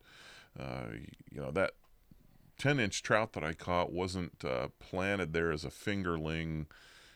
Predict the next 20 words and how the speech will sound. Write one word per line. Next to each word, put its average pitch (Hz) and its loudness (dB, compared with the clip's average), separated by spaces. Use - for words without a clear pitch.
you 76 -6
know, 76 -4
six - -2
months 98 2
ago, 82 2
or, 80 0
or 87 -2
the 85 4
eggs 92 2
weren't 87 -2
placed 87 -2
there. 80 2
I 90 0
mean, 87 -2
that, 113 0
that 101 2
was 87 -6
spawned 95 0
in 90 0
that, 90 2